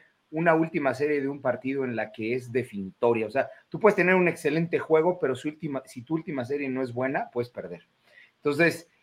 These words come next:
eh, creo que Big Fangio al final, en donde se le requirió mandar los stunts y las jugadas y,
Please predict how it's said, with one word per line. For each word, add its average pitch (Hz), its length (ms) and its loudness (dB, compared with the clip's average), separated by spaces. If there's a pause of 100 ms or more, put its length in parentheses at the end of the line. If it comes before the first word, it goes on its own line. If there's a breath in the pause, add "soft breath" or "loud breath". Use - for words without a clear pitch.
(180)
eh, 139 240 4
creo 165 160 6
que 170 80 0
Big 151 220 0
Fangio 156 280 6
al 139 160 4
final, 147 600 6
en 135 160 -2
donde 127 240 -2
se 123 120 -4
le 120 140 0
requirió 131 760 4 (280 loud breath)
mandar 139 500 6
los 127 180 -4
stunts 170 600 2
y 131 120 -6
las 117 260 -4
jugadas 147 640 2
y, 120 220 -6